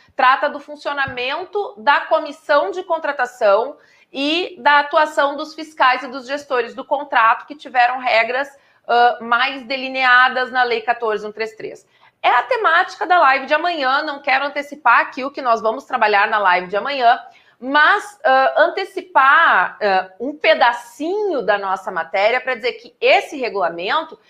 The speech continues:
ele é, ah, relevante pra garantir, inclusive, o princípio da isonomia e da impessoalidade, permitindo que, independente de quem seja o particular,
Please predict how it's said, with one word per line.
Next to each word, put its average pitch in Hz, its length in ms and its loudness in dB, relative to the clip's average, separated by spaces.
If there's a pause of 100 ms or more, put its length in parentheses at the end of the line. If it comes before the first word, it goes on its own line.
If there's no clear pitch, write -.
(180)
ele 262 340 2
é, 254 540 4
ah, 254 300 0
relevante 277 760 -2
pra 277 200 0
garantir, 294 880 -4
inclusive, 349 720 -4
o 294 80 -6
princípio 294 600 -10
da 226 240 2
isonomia 277 920 -4
e 294 120 -6
da 262 180 2
impessoalidade, 277 1200 0 (560)
permitindo 359 800 -2
que, 311 400 -6
independente 302 840 -4
de 240 140 -14
quem 285 200 -12
seja 240 380 -2
o - 40 -8
particular, 196 1000 2